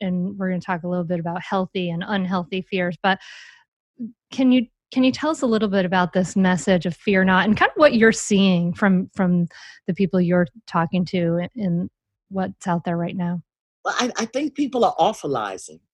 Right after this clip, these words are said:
Speaker 2: you know. I, I mean, there's a real challenge. I call it a challenge, not even a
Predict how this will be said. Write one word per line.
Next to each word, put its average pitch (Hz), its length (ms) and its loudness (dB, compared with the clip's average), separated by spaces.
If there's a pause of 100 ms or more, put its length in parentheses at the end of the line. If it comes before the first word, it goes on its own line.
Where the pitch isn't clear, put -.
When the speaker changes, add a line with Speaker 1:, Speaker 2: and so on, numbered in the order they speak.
Speaker 2:
you 131 140 -8
know. 113 300 -8
I, 120 200 -8
I 135 80 -6
mean, 143 240 -4
there's 127 300 0
a 104 60 -6
real 139 360 0
challenge. 113 680 -8 (400)
I 131 120 -6
call 117 320 -4
it 104 100 -8
a 104 60 -8
challenge, 110 640 -6
not 104 180 -10
even 104 260 -12
a 90 80 -20